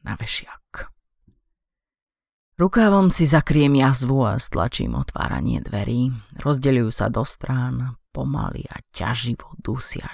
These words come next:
čakajúci dav, až sa nakoniec rozletia. Aby mohla nahromadená vina konečne vytrisknúť.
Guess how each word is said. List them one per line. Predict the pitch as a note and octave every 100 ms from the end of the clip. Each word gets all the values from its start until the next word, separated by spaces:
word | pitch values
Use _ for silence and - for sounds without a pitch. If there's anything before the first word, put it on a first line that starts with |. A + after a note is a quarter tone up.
| -
čakajúci | - - D#2+ D2 - -
dav, | - A#1 - - - _ _ _ _
až | - C#3+
sa | -
nakoniec | G2 - - - E2+ A2
rozletia. | G#2 F#2 E2+ - - F#2+ - _ _ _ _ _ _ _ _ _ _ _ _ _ _
Aby | D#3+ D#3 D#3
mohla | D3+ C#3+ C3 B2+
nahromadená | A2+ B2+ A#2+ A2+ A2+ - - A2+ - -
vina | B3 A#3 G#3 E3 C#3+ - - -
konečne | - - - - - -
vytrisknúť. | - - - - - - B2+ D3 - -